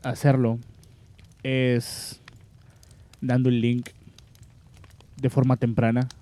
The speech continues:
a su sesión, así todos tienen derecho a leerlas y ponen un post. Ya muchos lo hacemos, yo lo hago, sé que Warhammer lo hace, que Solrak lo hizo en su primera sesión. Anunciar sus reglas de la casa.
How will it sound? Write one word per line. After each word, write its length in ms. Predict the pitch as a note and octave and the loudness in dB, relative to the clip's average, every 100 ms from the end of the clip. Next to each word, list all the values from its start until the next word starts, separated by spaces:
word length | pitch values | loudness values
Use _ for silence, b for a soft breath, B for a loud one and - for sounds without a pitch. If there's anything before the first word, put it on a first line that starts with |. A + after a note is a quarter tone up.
| - | -14
a 80 | A#2 | -10
su 160 | - A#2 | -6 -4
sesión, 400 | A2 B2+ D3 E3 - | -2 -2 -2 -6 -12
así 200 | A2+ A#2+ | -8 -6
todos 360 | A2+ A#2 A2+ - | -2 0 0 -2
tienen 340 | B2 A2+ A2 - - | -2 0 -2 -6 -10
derecho 440 | - A#2 G#2+ A#2+ G#2+ | -4 -2 0 0 0
a 240 | G#2 F#2 | -2 -4
leerlas 540 | C#2+ A#2 A#2+ C#3+ E3+ - | -2 0 0 0 -4 -8
y 60 | |
ponen 260 | - A#2 A#2 | -4 0 2
un 140 | A#2 | 0
post. 420 | A2 A#2 B2 C3+ - - | 2 4 4 0 -8 -10
Ya 240 | - A#2 | -6 -2
muchos 280 | B2 B2+ C3+ | 0 2 2
lo 100 | A#2 | 0
hacemos, 320 | G#2+ B2 A#2+ | 0 -2 0
yo 100 | A#2 | 0
lo 140 | A#2 A2+ | 2 2
hago, 280 | A#2 A#2 C3 B B B B | 0 -2 -4 B B B B
sé 160 | - B2+ | -8 -2
que 100 | A#2 | 2
Warhammer 500 | A2 A2+ A#2+ A2+ G#2+ | 4 2 0 -4 -2
lo 120 | G#2+ | -4
hace, 240 | A2 A#2 | -4 -8
que 100 | - | -12
Solrak 580 | A2 - A#2+ A#2 A#2+ A2 | -12 -4 2 2 2 0
lo 120 | A2 | 0
hizo 100 | G#2+ | 0
en 80 | A2+ | -2
su 100 | A2 | -4
primera 300 | G#2+ G#2+ G#2+ | -4 -2 -2
sesión. 380 | - G#2 G#2+ F#2 - - - - - | -6 -8 -10 -10 -18 -20 -20 -14 -4
Anunciar 420 | B2+ C3+ C3 B2+ | -2 0 2 4
sus 160 | C3+ | 4
reglas 240 | A#2+ A#2 A2 | 2 0 -2
de 80 | G#2 | -4
la 80 | |
casa. 320 | G#2 G#2+ G#2 | -6 -8 -10